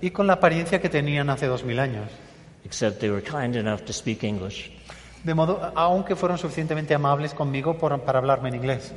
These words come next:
Speaker 2: 'Cause I don't speak Aramaic.
Speaker 1: Porque yo no hablo en arameo.
Speaker 2: In fact, I don't speak anything.
Speaker 1: <laughs> De modo que, que diría cualquier cosa.
Speaker 2: 'Cause I guess I speak American.
Speaker 1: Creo que, de hecho, creo que hablo americano en vez de inglés.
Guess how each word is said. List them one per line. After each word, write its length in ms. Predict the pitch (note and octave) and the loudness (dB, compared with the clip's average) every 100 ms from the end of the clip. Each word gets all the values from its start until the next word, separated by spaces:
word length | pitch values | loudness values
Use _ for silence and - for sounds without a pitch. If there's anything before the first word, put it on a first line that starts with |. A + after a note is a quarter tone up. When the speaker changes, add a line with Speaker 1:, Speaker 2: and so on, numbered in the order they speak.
| - - | -14 -12
Speaker 2:
'Cause 180 | G#2+ A2 | -2 0
I 40 | |
don't 200 | A#2+ A#2+ | 2 0
speak 320 | - - A2+ | -2 -2 0
Aramaic. 800 | A#2 G#2+ G2 F#2+ D#2 - - - - | 2 2 0 -2 -4 -10 -16 -10 -4
Speaker 1:
Porque 220 | D3+ D3 | 0 2
yo 80 | D3+ | 2
no 240 | D3+ C#3+ - - | 4 4 2 4
hablo 200 | C#3+ D3 | 4 6
en 100 | C#3+ | 4
arameo. 360 | B2+ C#3 E3 A#2+ A#2 - - - - - - - - - - - - | 4 4 2 2 -6 -16 -18 -18 -18 -18 -18 -16 -18 -18 -18 -20 -16
Speaker 2:
In 60 | - | -2
fact, 200 | B2 A2 | 2 4
I 40 | A#2 | 4
don't 160 | A#2+ | 2
speak 240 | A2+ A#2+ D3 | 0 -2 2
anything. 400 | B2 A2+ F#2+ D#2+ - - - | 2 0 -4 -8 -8 -6 -6
Speaker 1:
<laughs> 400 | - - - B2 | -10 -14 -12 -8
De 40 | D3+ | -2
modo 160 | C#3+ C#3+ | -2 0
que, 160 | C#3+ | -2
que 140 | - C#3 | -2 -2
diría 260 | C3 C#3+ | 0 2
cualquier 280 | C3 B2+ B2+ | 2 2 0
cosa. 240 | - - - - - - - | -6 -12 -12 -20 -20 -20 -16
Speaker 2:
'Cause 160 | - - | -12 -4
I 160 | - A2 - | -2 -4 0
guess 180 | C3+ C3 | 0 2
I 80 | A2+ | -2
speak 480 | - A2+ F#2+ - - | 0 -2 -2 -8 -6
American. 440 | A#2+ A#2 A2+ A2+ - - - - | 2 4 4 0 -10 -14 -18 -8
Speaker 1:
Creo 180 | C#3+ C#3 | -4 0
que, 520 | D3+ C#3+ - - F3 | 0 0 -4 -14 -2
de 100 | C3+ | 4
hecho, 200 | C#3+ C#3+ | 4 4
creo 200 | D#3+ D3+ | 0 0
que 160 | D3 C#3 | 4 6
hablo 180 | C3+ C#3 | 8 6
americano 500 | C3 A#2+ - E3 C3 | 4 0 4 4 4
en 80 | A2+ | -2
vez 80 | |
de 60 | A#2 | -4
inglés. 300 | A2+ G#2 - | -4 -4 -6